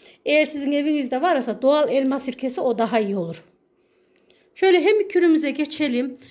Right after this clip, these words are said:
hem de faydalarını neler ondan bahsedelim arkadaşlar.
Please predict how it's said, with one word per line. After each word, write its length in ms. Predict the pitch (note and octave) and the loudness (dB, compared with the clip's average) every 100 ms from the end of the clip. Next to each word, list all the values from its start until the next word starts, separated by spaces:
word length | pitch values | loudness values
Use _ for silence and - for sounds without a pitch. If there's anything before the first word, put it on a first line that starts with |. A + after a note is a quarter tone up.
| _ - | _ -4
hem 180 | F4 | 2
de 140 | G4+ G4+ | 4 2
faydalarını 680 | F#4 E4 E4 D4+ C#4 C4+ D4 | 2 0 2 0 2 2 2
neler 260 | D4 C4 - | 2 0 -2
ondan 340 | D4 D4 D4+ C4 | -2 0 0 0
bahsedelim 540 | B3 B3+ A3+ A3+ A3+ | -2 -2 -4 -2 -2
arkadaşlar. 600 | A3 A3 G#3 G#3 - C#4+ | -4 -4 -6 -6 -6 -8